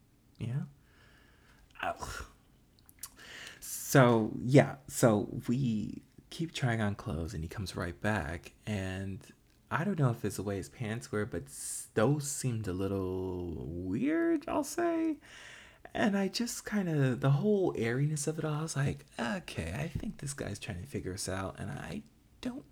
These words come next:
think he works here." So I told my friend, I said, "Hey, let's go over to the Halloween costumes." "Yeah, okay, uh, nice meeting you." "Yeah, yeah." So I'm like, "Let's go to the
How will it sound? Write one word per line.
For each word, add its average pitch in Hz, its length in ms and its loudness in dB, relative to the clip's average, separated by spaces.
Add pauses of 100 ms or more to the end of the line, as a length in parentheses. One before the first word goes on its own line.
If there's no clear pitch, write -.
think 190 260 -6
he 175 160 -4
works 117 440 -4
here." - 480 -8 (3250)
So - 680 4
I 175 160 6
told 170 200 4
my 131 120 6
friend, 113 220 0
I 110 40 -2
said, 117 200 -6
"Hey, 135 380 2
let's 143 160 2
go 170 100 2
over 170 100 2
to 160 100 0
the 147 60 2
Halloween 117 340 2
costumes." 110 520 -4
"Yeah, 147 180 4
okay, 170 300 0 (100)
uh, 160 180 6
nice 175 300 0
meeting 160 220 0
you." 156 260 0
"Yeah, 160 100 2
yeah." 165 180 0 (340)
So 123 380 0 (180)
I'm 143 160 2
like, 131 200 2
"Let's 143 160 -2
go 285 160 0
to - 160 -6
the - 160 -4